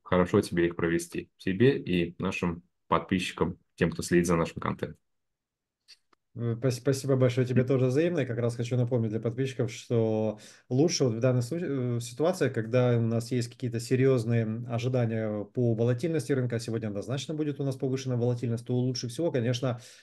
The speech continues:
Speaker 2: работать уже после того, когда
Speaker 1: Мгм.
Speaker 2: рынок успокоится. То есть первые такие, э, я бы их назвал, истеричные моменты пройдут, когда резкие выбросы бывают в обе стороны и так далее. И когда уже, м, там пройдет определенная заливка объемов,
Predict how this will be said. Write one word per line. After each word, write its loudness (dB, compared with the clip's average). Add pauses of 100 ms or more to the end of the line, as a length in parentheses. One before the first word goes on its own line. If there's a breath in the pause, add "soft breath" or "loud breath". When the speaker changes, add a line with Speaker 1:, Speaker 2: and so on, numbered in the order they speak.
(160 loud breath)
Speaker 2:
работать 2
уже 0
после 2
того, -2
когда 2
Speaker 1:
Мгм. -
Speaker 2:
рынок 2
успокоится. -2
То 0
есть -2
первые 4
такие, 0 (280)
э, 0
я 2
бы 4
их -6
назвал, 0
истеричные -2
моменты 0
пройдут, 0
когда 4
резкие 2
выбросы -2
бывают 0
в 0
обе 2
стороны 2
и 0
так -2
далее. 0 (520 loud breath)
И 2
когда 4
уже, 4
м, 2
там -4
пройдет 0
определенная -2
заливка -2
объемов, 0